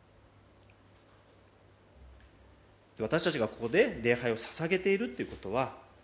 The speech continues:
永遠の主の宮で、それこそ油を注がれ、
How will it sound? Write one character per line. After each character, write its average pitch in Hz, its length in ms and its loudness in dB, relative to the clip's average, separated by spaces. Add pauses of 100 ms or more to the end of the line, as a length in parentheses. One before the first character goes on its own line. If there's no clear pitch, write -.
(760)
永 156 240 6
遠 196 160 8
の 202 80 4
主 220 180 2
の 196 120 6
宮 135 260 2
で、 107 320 0 (420)
そ - 120 -4
れ 135 60 0
こ 233 100 -4
そ - 100 0
油 123 380 8
を 113 80 4
注 135 260 -4
が 139 140 2
れ、 233 260 0